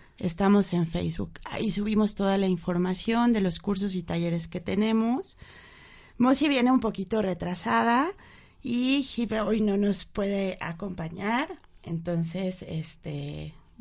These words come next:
empiezo yo con el programa y te quiero decir que hoy es un programa bellísimo, es un programa especial. Tengo conmigo a una invitada que para mí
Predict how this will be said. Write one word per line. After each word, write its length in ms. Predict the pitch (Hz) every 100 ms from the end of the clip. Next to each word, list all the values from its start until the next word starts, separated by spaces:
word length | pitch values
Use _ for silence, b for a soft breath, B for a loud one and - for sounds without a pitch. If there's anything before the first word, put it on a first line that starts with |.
| - - -
empiezo 480 | - 180 185 185 190
yo 160 | 190
con 160 | 180 185
el 80 | 165
programa 640 | 151 147 156 190 226 269 -
y 600 | - 233 247 247 262 269 b b b b b -
te 100 | 240
quiero 200 | 269 349
decir 480 | 381 269 - 277 -
que 80 | 247
hoy 140 | 262
es 120 | 240
un 140 | 240 233
programa 760 | 226 202 190 208 208 220 214 _
bellísimo, 1040 | 202 165 208 185 208 214 - 226 226 269 -
es 180 | 208 -
un 120 | 226
programa 400 | 214 202 202 208
especial. 800 | 208 - 165 165 185 180 208 269 b b b b b b -
Tengo 300 | - 247 294
conmigo 480 | 294 220 202 185 190
a 100 | 185
una 220 | 185 196
invitada 760 | 190 196 185 - 175 175 185 185
que 420 | 170 156 147 156
para 240 | - 160 151
mí 500 | 190 202 208 220